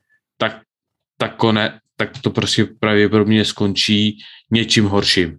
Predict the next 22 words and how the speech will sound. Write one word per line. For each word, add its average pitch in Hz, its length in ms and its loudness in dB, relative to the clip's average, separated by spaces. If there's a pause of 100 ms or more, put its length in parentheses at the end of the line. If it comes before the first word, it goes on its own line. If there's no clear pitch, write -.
(120)
Že 104 100 2
buď 107 260 0
se 113 160 2
část 98 460 -2 (180)
orgánů, 117 560 0
který 120 220 2
to 117 120 0
už 110 100 -4
nezvládají, 113 600 0
eh, 104 800 -4
prostě 107 340 -2
vypnou 110 680 -2
a 85 380 -6 (140)
skolabujou, 113 880 0 (800)
mysl 120 520 2 (340)
to 127 160 0
nezvládne, 117 600 2
to 104 140 -4
znamená, 95 480 -2
že 90 400 0
člověk 92 320 -2
si - 140 -8